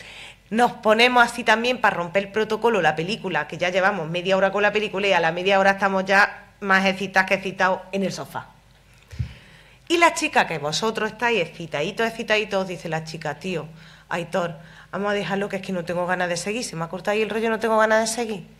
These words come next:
¿Vosotros qué hacéis ante esa? ¡Pah! Algunos. "Pues yo la echo de mi casa". "Pues es una calienta". Pues algunos te dicen,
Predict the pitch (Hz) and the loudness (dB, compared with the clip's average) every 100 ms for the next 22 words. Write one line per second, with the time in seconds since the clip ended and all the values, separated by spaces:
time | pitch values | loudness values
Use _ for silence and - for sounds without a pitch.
0 | _ _ _ _ - 185 208 208 208 254 | _ _ _ _ -8 2 2 2 -2 -4
1 | 262 190 147 - 208 202 170 156 156 - | -6 -6 -8 -6 -6 -4 -6 -6 -6 -6
2 | 165 165 - - _ _ _ _ _ - | -8 -10 -16 -20 _ _ _ _ _ 6
3 | - - - - _ _ _ _ _ - | 6 0 -20 -20 _ _ _ _ _ -20
4 | _ _ _ _ _ _ _ _ _ - | _ _ _ _ _ _ _ _ _ -4
5 | 196 202 180 131 - _ _ _ _ _ | -4 -4 -8 -12 -18 _ _ _ _ _
6 | _ - 247 403 320 - 170 151 220 - | _ -6 0 2 2 0 -8 -4 -6 -6
7 | - _ _ _ _ _ _ _ _ - | -18 _ _ _ _ _ _ _ _ -2
8 | 208 240 339 285 160 175 294 - - - | 0 2 4 4 2 2 0 -2 -12 -14
9 | _ _ _ _ _ _ _ _ _ _ | _ _ _ _ _ _ _ _ _ _
10 | _ - - - - - - _ _ - | _ -20 -20 -20 -20 -20 -20 _ _ 0
11 | 196 185 175 170 156 156 - - - - | 2 4 2 0 -2 -6 -14 -20 -20 -20
12 | - _ 190 185 202 220 190 151 143 87 | -20 _ -2 -2 -2 -6 -6 -8 -10 -12